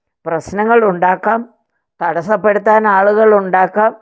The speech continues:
"അങ്ങനെ പോകരുത്, ഇങ്ങനെ വരും" എന്നൊന്ന് പറഞ്ഞ് നമ്മളെ ഭയപ്പെടുത്താൻ ആളുകൾ കാണും. പക്ഷേ ദൈവം നിങ്ങളോട് രക്ഷിക്കുവാൻ, നാശത്തിൽ വീഴുന്ന ഒരുവനെ രക്ഷിക്കാൻ ദൈവം ആവശ്യപ്പെട്ടെങ്കിൽ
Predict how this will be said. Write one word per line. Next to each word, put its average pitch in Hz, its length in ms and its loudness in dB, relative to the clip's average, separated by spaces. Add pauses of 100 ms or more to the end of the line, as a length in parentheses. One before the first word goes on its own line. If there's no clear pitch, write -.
(720)
"അങ്ങനെ 202 300 -2
പോകരുത്, 220 640 2
ഇങ്ങനെ 214 420 0
വരും" 226 540 0
എന്നൊന്ന് 233 340 0
പറഞ്ഞ് 233 360 0
നമ്മളെ 220 320 2
ഭയപ്പെടുത്താൻ 240 880 0
ആളുകൾ 196 420 2
കാണും. 135 400 -6 (840)
പക്ഷേ 147 500 -8 (440)
ദൈവം 285 560 2
നിങ്ങളോട് 175 520 2
രക്ഷിക്കുവാൻ, 202 1080 -2 (840)
നാശത്തിൽ 277 560 -4
വീഴുന്ന 247 420 -2
ഒരുവനെ 240 500 2
രക്ഷിക്കാൻ 247 720 0
ദൈവം 220 480 0
ആവശ്യപ്പെട്ടെങ്കിൽ 202 1080 -4